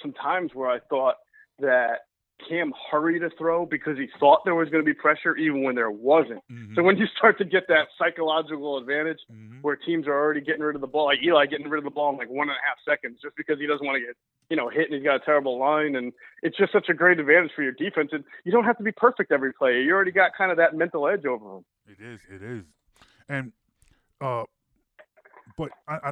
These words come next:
Speaker 2: like I said, I know, I
Speaker 1: And can you
Speaker 2: know
Speaker 1: believe this team gets Ronald Darby back in a
Speaker 2: Yeah.
Speaker 1: few weeks? Can you believe that? I mean, that's the, the, to me, that's the biggest, their ability to win games despite having Darby out, uh, Lou Sproles for the year. You had,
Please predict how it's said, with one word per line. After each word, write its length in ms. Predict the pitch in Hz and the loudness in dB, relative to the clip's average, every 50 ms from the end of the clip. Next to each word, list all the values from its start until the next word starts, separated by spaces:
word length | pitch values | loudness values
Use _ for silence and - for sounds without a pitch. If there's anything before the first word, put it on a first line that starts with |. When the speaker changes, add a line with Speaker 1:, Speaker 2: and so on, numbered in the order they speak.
| - | -6
Speaker 2:
like 140 | 131 131 127 | -6 -8 -8
I 40 | 127 | -8
said, 160 | - - 135 - | -10 -14 -18 -14
I 60 | 120 120 | -10 -6
know, 200 | 135 131 127 - | -6 -6 -6 -6
I 100 | 110 110 | -8 -6
Speaker 1:
And 80 | 139 - | 0 0
can 120 | 202 208 | 4 4
you 80 | 247 - | 4 4
Speaker 2:
know 100 | 233 254 | 4 2
Speaker 1:
believe 220 | 240 262 269 220 | 4 4 2 2
this 120 | 226 214 - - | 0 -8 -6 -2
team 200 | 208 214 220 185 | -2 -2 0 2
gets 200 | - 196 190 - | 2 0 0 2
Ronald 340 | 143 156 160 170 175 165 147 | 2 2 4 4 2 -2 -4
Darby 300 | 151 151 165 151 156 139 | 0 -2 0 0 -2 -8
back 520 | 123 - - 107 113 131 160 - - - _ _ _ _ _ - | -8 -6 -4 -2 0 0 -2 -2 -10 -20 _ _ _ _ _ -10
in 100 | 175 175 | -8 -6
a 20 | 175 | -6
Speaker 2:
Yeah. 80 | 175 | -6
Speaker 1:
few 160 | 196 190 185 | -6 -6 -6
weeks? 220 | 190 196 202 190 - _ | -4 -6 -8 -8 -12 _
Can 560 | - - 190 190 180 196 202 - - - - 208 | -6 -6 -6 -6 -4 -6 -6 -6 -4 -6 -6 -6
you 60 | 220 | -4
believe 320 | 220 240 262 285 285 240 | -4 -2 -2 -2 -2 0
that? 200 | 320 302 294 - - | 0 0 0 0 -2
I 60 | 196 196 | -2 0
mean, 120 | 202 196 | 2 4
that's 200 | 220 247 233 - | 4 4 4 2
the, 180 | 190 175 170 156 | -2 -2 -2 0
the, 200 | 147 156 151 - _ - | 0 -4 -8 -8 _ -8
to 60 | 185 | -6
me, 240 | 170 196 285 285 220 | -4 -2 -2 -2 0
that's 220 | 156 160 160 - - | 0 0 0 0 -2
the 60 | 165 | -6
biggest, 360 | 160 - - 220 202 233 220 - - - - _ | -6 -4 -6 -6 -4 -4 -4 -6 -8 -20 -16 _
their 280 | - 190 254 294 294 - _ _ _ - | 2 4 4 4 2 -2 _ _ _ -14
ability 440 | - 160 135 175 202 202 190 165 160 147 | -12 -4 2 4 4 4 4 2 2 -2
to 80 | 143 | -2
win 300 | 131 131 156 175 180 170 | -2 -2 -2 -2 -2 -2
games 460 | 147 151 151 143 123 110 107 101 98 _ - | -4 -2 -2 -2 -4 -6 -10 -16 -18 _ -14
despite 500 | 131 - - - 151 156 165 160 165 - _ _ _ _ _ _ | -14 -12 -4 4 6 6 6 6 2 -2 _ _ _ _ _ _
having 440 | - 151 147 147 135 131 117 107 104 101 _ _ _ - - - 185 _ _ _ _ _ _ - | 4 6 6 6 6 2 -4 -6 -8 _ _ _ _ -20 -20 -20 -20 _ _ _ _ _ _ 0
Darby 340 | 160 156 160 170 175 175 170 | 4 4 4 4 2 -2 -4
out, 280 | 165 160 165 - 233 _ _ _ _ _ _ _ _ _ _ _ _ | -4 -4 -4 -8 -10 _ _ _ _ _ _ _ _ _ _ _ _
uh, 280 | - 147 127 117 107 - - | -2 0 0 0 -2 -4 -6
Lou 280 | 135 147 165 190 190 170 - - | -6 -2 -2 -2 -2 -4 -10 -8
Sproles 280 | - 156 160 165 165 160 - | -2 0 0 0 0 -2 -6
for 100 | - 170 | -8 -8
the 100 | 156 156 | -8 -6
year. 440 | 151 147 151 151 151 151 151 151 - _ - _ _ - | -8 -4 -4 -2 0 -2 -2 -4 -6 _ -20 _ _ -10
You 80 | 127 113 | -8 0
had, 200 | - 139 127 | 2 2 2